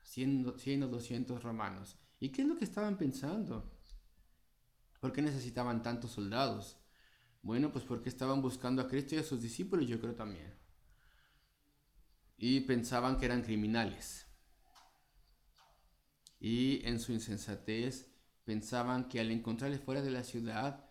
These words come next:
tal vez iban a correr. Y necesitaban entonces suficientes hombres para poder buscar en el campo y encontrarlos. Eso era la parte de la eficiencia romana. Una gran multitud de soldados, muchos soldados.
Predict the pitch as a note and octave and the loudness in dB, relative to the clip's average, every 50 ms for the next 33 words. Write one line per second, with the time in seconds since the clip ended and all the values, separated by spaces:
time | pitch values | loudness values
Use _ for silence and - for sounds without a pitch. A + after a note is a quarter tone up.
0 | - - - _ _ - A2+ B2+ C3+ C3 C3 C3 A#2 A#2+ A#2 A#2 A#2 A#2 B2+ C#3 | -20 -20 -20 _ _ -2 2 2 2 2 0 0 0 0 0 -2 -2 -2 -2 -2
1 | D#3+ F#3+ G#3 F3+ B2+ - - - - - _ _ _ _ _ _ _ _ - G#2 | 0 0 0 0 0 -4 -10 -16 -20 -20 _ _ _ _ _ _ _ _ -2 0
2 | C3 C3+ C3 - B2 A2+ B2 - C3+ C3+ C#3+ C#3+ C#3 D3 D3 C#3+ D3 C3+ C3 A2+ | 2 2 2 0 -4 -4 -4 -2 0 2 2 2 0 -2 -4 -4 -4 -6 -6 -6
3 | A#2 A2+ C3 B2+ B2 C3+ C#3 - - - - B2+ B2 B2+ B2 B2+ C3 C#3+ C#3+ - | -4 -2 -2 -2 0 -2 -4 -4 -6 -6 -2 0 2 2 4 4 2 2 0 -4
4 | - - - - - - _ - - A2+ A#2 A#2+ A#2+ - A#2 A#2 A2 A2 B2 C3 | -8 -16 -20 -20 -20 -20 _ -4 0 2 2 2 2 2 0 0 2 2 2 2
5 | C3 C3 C3 B2 - - - - A#2+ A2+ A2+ A#2+ B2+ B2 F2 A#2+ A2+ A2 G#2+ G#2+ | 2 2 0 -2 -4 -6 -6 -2 2 4 4 4 4 2 0 0 0 0 0 -2
6 | - - B2 A#2+ B2+ B2+ - C3 B2 A#2+ A#2 A#2 - A#2+ A#2+ A#2 C#3 D3+ E3+ F3 | -2 0 2 2 2 2 2 0 0 0 0 0 0 -2 -2 0 2 2 2 2
7 | F3 A2 G#2 - - - - - - - - A#2 A#2+ C3+ C3+ C#3+ C#3 - - - | 2 -2 -4 -6 -10 -18 -20 -20 -12 -8 -6 -4 -2 0 2 2 2 0 2 2
8 | B2+ B2+ B2+ - C#3 C3 B2+ B2 A#2+ - - A#2 A2+ - B2 A#2+ A#2 - - A#2 | 2 2 2 2 0 0 0 0 0 -2 -4 -4 -2 -2 -2 -2 -2 -2 -4 -4
9 | A2 A#2+ B2+ C3+ D#3+ E3 C3+ A2 - - - - - - - - B2 C3 C3+ B2+ | -2 -2 0 0 0 0 0 -2 -4 -8 -14 -20 -20 -20 -8 -2 2 2 4 4
10 | C3 C#3 D3 E3+ F#3 F#3+ F#3 F#3 - B2 - C3+ C3+ C3 B2+ - - A2+ G#2 - | 4 2 2 2 2 2 0 0 -2 -2 -2 -2 -2 -2 -2 -4 -6 -6 -6 -6
11 | - - - - - - C#3 D3 C#3+ - C#3 B2 A#2 G2+ - - - - - - | -8 -10 -12 -16 -14 -10 -8 -8 -8 -8 -8 -8 -8 -8 -8 -10 -14 -16 -20 -20
12 | - | -20